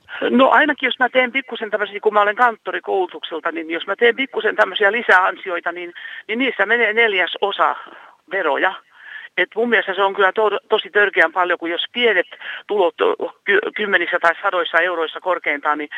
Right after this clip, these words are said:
miksi niitä ei ka-, eläkeläinen voisi, jos se vielä jotakin jaksaa tehdä, niin pitää itse niitä rahoja, ne koit-, kuitenkin hyödyttäisi yhteiskuntaa.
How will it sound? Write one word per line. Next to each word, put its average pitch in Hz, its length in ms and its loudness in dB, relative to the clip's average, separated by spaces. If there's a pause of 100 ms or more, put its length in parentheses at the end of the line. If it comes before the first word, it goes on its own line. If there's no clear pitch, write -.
(160)
miksi - 220 -6
niitä 208 220 4
ei 196 80 0
ka-, 214 240 2
eläkeläinen 165 520 0
voisi, 175 260 -4 (280)
jos 170 120 -8
se 208 80 -4
vielä 233 180 4
jotakin 247 440 2
jaksaa 190 360 0
tehdä, 190 380 -2
niin 156 180 -8
pitää 214 260 -4
itse 226 260 -2
niitä 165 200 -2
rahoja, 185 240 2
ne 196 80 0
koit-, 240 300 0
kuitenkin 220 400 -2
hyödyttäisi 165 520 -2
yhteiskuntaa. - 760 -10